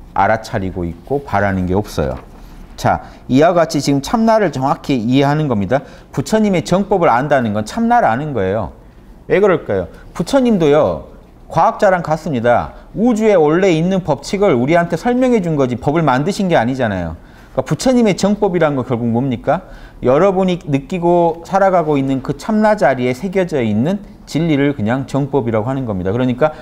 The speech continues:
여러분이 지금 깨치셔가지고 여러분 안에서 육바라밀이 돌아가고 있는 거, 아니면 상라가정, 고요하고 영원하고 행복한 그 자리가 갖고 있는 그런 특성들을 이해하시게 된다면, 참나를 이해하시게 된다면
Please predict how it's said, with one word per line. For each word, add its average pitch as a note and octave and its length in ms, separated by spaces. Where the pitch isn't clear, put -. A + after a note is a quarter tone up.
여러분이 D#3+ 460
지금 D3+ 340
깨치셔가지고 C#3 840
여러분 C#3 400
안에서 B2 500
육바라밀이 D3 680
돌아가고 C#3 500
있는 F#2+ 240
거, E2+ 220
아니면 B2+ 400
상라가정, D3+ 840
고요하고 C#3 600
영원하고 C#3+ 600
행복한 E3 440
그 - 120
자리가 C3 800
갖고 B2 320
있는 B2 160
그런 C3+ 240
특성들을 G3 500
이해하시게 E3 500
된다면, G2 380
참나를 A#3 520
이해하시게 C#3+ 520
된다면 G#2 480